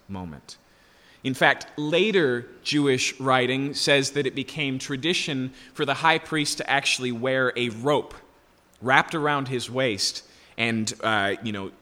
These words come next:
dangling out of the Holy of Holies and in the hands of another priest, so that if he died in the presence of God, they had a way to drag him out without putting anyone else at risk. Okay? So the idea here, you may remember he had bells around his garment,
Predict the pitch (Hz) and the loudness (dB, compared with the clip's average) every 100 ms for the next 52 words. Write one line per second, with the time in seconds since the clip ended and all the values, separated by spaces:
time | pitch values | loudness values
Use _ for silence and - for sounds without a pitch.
0 | - 107 131 160 143 120 113 127 143 139 | -14 -4 0 0 0 -2 0 0 0 0
1 | 120 127 123 113 113 117 107 101 107 110 | 0 0 0 0 -2 0 0 -2 -4 -4
2 | 104 113 127 131 120 113 110 107 104 - | -4 -4 -2 -2 -2 -2 -4 -4 -6 -4
3 | 123 110 - - - - - 240 262 226 | -4 -4 -8 -14 -8 -2 4 6 6 4
4 | 131 98 107 - - - _ - 180 165 | -2 -2 -4 -6 -14 -20 _ -2 0 0
5 | 160 180 202 208 175 - 160 139 135 135 | 6 8 10 6 2 0 0 0 -2 -4
6 | 123 143 131 131 127 127 123 127 127 113 | 0 2 2 0 0 0 0 0 -2 -6
7 | 110 135 123 131 123 107 98 107 110 - | -2 0 0 -4 -4 -4 -4 -4 -6 -6
8 | 117 113 107 104 104 92 85 - - 117 | -8 -8 -8 -8 -8 -8 -8 -10 -8 -6
9 | 87 - - - _ - 85 85 98 - | -6 -8 -12 -16 _ -18 -12 -12 -12 -16
10 | - - 127 131 127 165 190 147 123 123 | -20 -12 0 2 2 4 4 4 2 2
11 | 131 131 127 120 120 110 104 107 110 113 | 0 -2 -2 -4 -6 -8 -8 -8 -4 0
12 | 117 120 117 110 107 104 101 107 107 101 | 2 2 0 -4 -4 -4 -4 -2 -2 -4
13 | 104 | -8